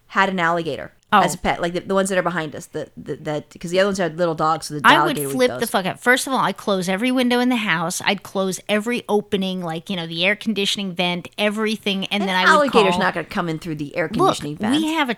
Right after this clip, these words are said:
Speaker 2: little child. An alligator would find a nice snack for lunch. I, I would, I don't care. You know,
Speaker 1: What if
Speaker 2: if
Speaker 1: he
Speaker 2: I
Speaker 1: wants to go in the backyard?
Speaker 2: If, heck no, not till that
Speaker 1: So
Speaker 2: alligator's gone. That's insanity. I would
Speaker 1: So
Speaker 2: call
Speaker 1: would
Speaker 2: the
Speaker 1: you
Speaker 2: police.
Speaker 1: call?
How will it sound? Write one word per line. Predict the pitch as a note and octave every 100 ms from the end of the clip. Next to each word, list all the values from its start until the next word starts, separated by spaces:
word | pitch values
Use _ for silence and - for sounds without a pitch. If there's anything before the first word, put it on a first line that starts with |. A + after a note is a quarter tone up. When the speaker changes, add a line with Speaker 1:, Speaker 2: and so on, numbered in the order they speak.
| -
Speaker 2:
little | A3 B3+ D4+
child. | - - B3 A#3 G3+ -
An | F#3 -
alligator | F#3 G#3 A#3 G#3+ G3+ G3
would | F#3 F3
find | - F#3 E3+
a | D#3+
nice | E3 F3 F#3
snack | - - F3+ D#3 C#3 -
for | - D#3+
lunch. | D#3+ D3 B2 - - -
I, | E3+ F#2+ - F3
I | E3+ G#3+
would, | G3 F3+ E3+ - D#3+
I | F3+
don't | B3+ B3
care. | C#4+ D4 D#3+
You | F3+
know, | F3+
Speaker 1:
What | A3
if |
Speaker 2:
if | -
Speaker 1:
he |
Speaker 2:
I |
Speaker 1:
wants | G#3 G3+
to | -
go | F#3+
in |
the | F3
backyard? | E3+ D#3+ G3+ G#3 C#3+ -
Speaker 2:
If, | G#3 - - G#3 -
heck | G#3 C4+ E4+
no, | D4+ F4 F#3+
not | G3+ A#3+
till | D4+
that | B3+
Speaker 1:
So | A3+
Speaker 2:
alligator's | A3+ G#3+ G3 F3+ -
gone. | C4 A3
That's | G#3 C#4+ -
insanity. | C4+ - D4 D4+ F4+ B3 D#3
I | F3
would | G#3
Speaker 1:
So | B3+
Speaker 2:
call | A3+
Speaker 1:
would | -
Speaker 2:
the | G#3
Speaker 1:
you |
Speaker 2:
police. | A#3 G#3
Speaker 1:
call? | E3